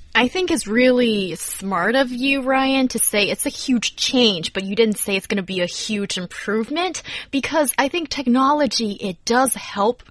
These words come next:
communication, but whether it can facilitate more communication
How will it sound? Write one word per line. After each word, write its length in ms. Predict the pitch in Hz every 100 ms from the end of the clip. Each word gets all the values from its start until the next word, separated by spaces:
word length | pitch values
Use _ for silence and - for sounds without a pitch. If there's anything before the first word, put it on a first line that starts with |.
| _
communication, 800 | - 233 254 247 254 247 - 254 - - -
but 120 | 220
whether 500 | 196 254 277 277 240 -
it 260 | 214 -
can 500 | - 240 220 208 190 - - - - _ -
facilitate 880 | 202 - 254 226 214 - 208 180
more 420 | 180 185 214 277 415
communication 960 | - 180 156 - - 151 - 143 127